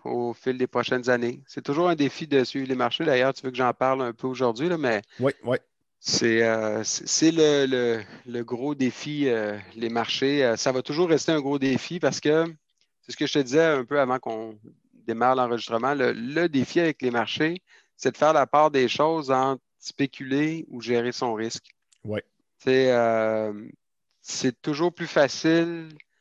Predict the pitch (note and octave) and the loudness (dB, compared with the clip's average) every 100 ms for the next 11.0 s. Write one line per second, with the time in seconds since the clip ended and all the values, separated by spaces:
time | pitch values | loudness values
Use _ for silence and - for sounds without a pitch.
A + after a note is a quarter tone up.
0 | _ _ _ A#2 A#2 A#2 A2 G#2 A#2 A#2+ | _ _ _ -4 2 2 2 0 -2 -2
1 | A2 - A#2+ D3 D#3 F3+ - D3+ C3+ - | -6 -6 -4 0 0 -2 2 2 2 0
2 | E3+ C3+ - F3+ D#3+ D3+ D#3+ E3 C#3 E3+ | 0 -2 2 2 4 2 2 0 0 0
3 | - C3+ C3 C#3+ C#3 C#3+ B2+ - D3 D#3+ | -2 -2 2 2 2 2 2 2 -2 -2
4 | C3 A#2+ A2 C3+ C3 B2+ B2 D3+ C#3 C3 | 0 0 0 -2 2 2 0 -4 -4 -4
5 | - B2 A#2 B2 C3 - - C3 C3 B2+ | 0 0 0 0 -2 -4 -4 -6 0 0
6 | A2+ B2+ A2+ - B2 A#2 _ _ _ _ | 0 -4 -4 -6 -6 -6 _ _ _ _
7 | _ _ _ - - - C3+ C3 - - | _ _ _ -10 -6 2 4 4 0 -2
8 | - D3+ D3+ D3+ C#3+ - G3 F#3 - D3 | 0 2 2 4 4 2 0 0 2 2
9 | C#3+ C#3+ - - F3+ G3 F3 C3+ C3 C3+ | 4 2 2 2 4 4 2 0 0 2
10 | C3+ C#3 A#2+ D3+ D3+ C3+ C3 D3 C3+ | 4 2 2 0 2 0 2 -2 -2